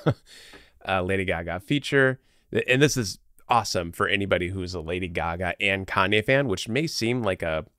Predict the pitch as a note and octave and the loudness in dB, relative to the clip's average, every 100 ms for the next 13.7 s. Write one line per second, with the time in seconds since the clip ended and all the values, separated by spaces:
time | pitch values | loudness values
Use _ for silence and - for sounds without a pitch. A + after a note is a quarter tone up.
0 | _ - - - G2 G2 D#2 E2 F#2+ G#2+ | _ -16 -10 -4 2 2 2 0 0 -2
1 | - E2+ C2 - - G2+ G2 F#2+ F#2 - | -2 -4 -4 -8 0 4 4 4 0 -6
2 | E2 F#2+ F2+ - - G2 - D#2 E2+ - | -8 -6 -6 -6 -6 -4 -2 -4 -4 -8
3 | - D#2+ D2+ D2+ E2 E2 F2+ G2 G#2+ G2+ | -10 -10 -8 -8 -8 -6 -4 -4 -4 -4
4 | G2+ G2+ G#2 A2 A2+ - - - _ - | 0 0 2 -2 -4 -10 -20 -20 _ -20
5 | - - F2+ F2 D#2 D#2 - _ _ - | -12 -4 -2 -2 -4 -8 -14 _ _ 0
6 | G2 F#2+ F2+ G2 - G2+ G2 E2+ E2+ F2+ | 2 0 0 -2 -2 -2 -2 -2 -4 -2
7 | F#2+ F#2 - F#2+ F#2+ F#2+ F#2+ - _ - | -2 -6 -4 0 2 2 0 -6 _ -6
8 | F#2 G2 G#2+ F#2 F#2 - - E2+ - G2+ | -4 -2 -2 -2 -4 -4 -2 -2 0 -2
9 | - F#2 F#2 F2 D#2 F2 G2 G#2 A2+ _ | -2 -4 -4 -2 -2 -2 -2 -4 -8 _
10 | _ _ _ _ - F#2 E2+ D#2 E2+ - | _ _ _ _ -6 -4 -2 -4 -8 -10
11 | - G2 G2 - - - G2 E2+ E2 F#2 | -8 -8 -10 -16 -10 -2 -2 -2 -6 -10
12 | - A2 A2+ F2+ E2 C2 - D#2+ - - | -2 0 0 -2 -8 -8 -10 -16 -16 -16
13 | B1+ - G2+ D2+ B1+ A#1 | -16 -2 0 0 -4 -12